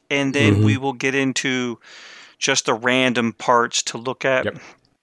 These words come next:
Speaker 1: that, that don't quite get called into assemblies.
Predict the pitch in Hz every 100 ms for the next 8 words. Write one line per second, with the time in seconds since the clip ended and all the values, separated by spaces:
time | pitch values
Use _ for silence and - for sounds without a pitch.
0 | - - 135 175 160 120 120 131 123 123
1 | 123 135 131 127 - 117 117 117 113 110
2 | - 120 113 113 110 -